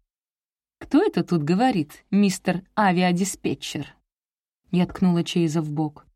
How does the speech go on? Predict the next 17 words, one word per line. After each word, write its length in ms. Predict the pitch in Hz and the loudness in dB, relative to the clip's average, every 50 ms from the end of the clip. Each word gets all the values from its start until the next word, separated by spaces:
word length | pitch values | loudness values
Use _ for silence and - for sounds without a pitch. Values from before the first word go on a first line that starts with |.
| _ _ _ _ _ - | _ _ _ _ _ -2
Он 140 | - 196 208 | 0 0 2
поморщился 680 | 196 208 185 196 220 254 277 - - 160 143 - - 160 | 2 2 2 4 2 2 0 -2 -4 -8 -6 -4 -2 -2
и, 80 | 160 | -2
поймав 420 | 151 - 170 165 165 170 170 - - | -2 -2 -2 0 0 0 0 -2 -2
мою 240 | 165 156 156 156 156 | -2 0 0 0 0
руку, 360 | 170 226 - - 190 185 185 - _ _ - | -2 -2 -4 -4 -8 -8 -8 -10 _ _ -4
положил 400 | - 170 170 170 175 202 262 277 | 0 0 2 2 2 2 2 0
ее 260 | 240 226 208 196 190 | 0 0 -2 0 0
на 120 | 185 175 | 0 0
свое 340 | 160 - - 156 151 165 190 | -2 -2 -4 -2 -2 0 0
бедро. 440 | 175 160 151 139 147 143 135 127 123 - _ _ _ _ _ _ _ _ _ _ - | -2 -2 -4 -4 -4 -6 -6 -8 -10 -16 _ _ _ _ _ _ _ _ _ _ 0
Мысли 280 | 190 208 196 - - 185 | 2 2 2 2 0 -2
тут 200 | 185 - 190 156 | 0 0 0 0
же 100 | 175 180 | 0 0
вернулись 480 | 170 185 175 175 214 214 185 156 - | 0 0 2 2 2 2 2 0 -2
к 80 | - - | -6 -6
тому, 380 | - 160 156 156 185 220 269 | -2 0 0 2 0 0 -2